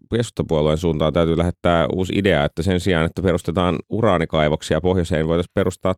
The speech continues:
tämmöisiä Bitcoin-louhimoita ja esimerkiksi kutsua sitä sitten Bitcoiniksi <laughs> P:llä,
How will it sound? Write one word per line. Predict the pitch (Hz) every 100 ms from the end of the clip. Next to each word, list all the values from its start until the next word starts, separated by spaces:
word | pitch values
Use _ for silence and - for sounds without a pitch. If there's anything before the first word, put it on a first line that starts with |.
| -
tämmöisiä | 110 110 117
Bitcoin-louhimoita | - - - 71 69 - 87 76 76 71 62 73 71
ja | 71 - _ _ _ _ -
esimerkiksi | 92 92 85 87 -
kutsua | 95 - 85
sitä | 82 -
sitten | - 85 - _ _ - -
Bitcoiniksi | 98 - - 71 71 71 - 76 - - -
<laughs> | - 180 - -
P:llä, | 87 82 80